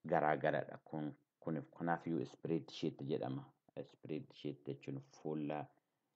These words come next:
eh, irratti bittinneessamu jechuudha. Kanaaf kun as barreessamu, kana barreessamu yoo kana lamman tokko goone malee to-,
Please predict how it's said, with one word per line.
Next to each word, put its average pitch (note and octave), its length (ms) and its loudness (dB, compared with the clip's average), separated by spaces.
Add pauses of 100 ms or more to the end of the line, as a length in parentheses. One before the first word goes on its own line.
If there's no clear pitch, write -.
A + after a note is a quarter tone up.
(260)
eh, D2+ 520 -4
irratti C#2+ 360 -8
bittinneessamu D2 1040 -6
jechuudha. - 460 -10 (280)
Kanaaf D2 360 -6
kun - 140 -6
as C#2 180 -8
barreessamu, E2 580 -2
kana D2+ 160 -2
barreessamu E2 600 0
yoo D#2+ 220 4
kana D#2 200 -2
lamman C#2+ 340 0
tokko - 220 -8
goone C2+ 280 0
malee C2+ 260 -2
to-, - 180 -12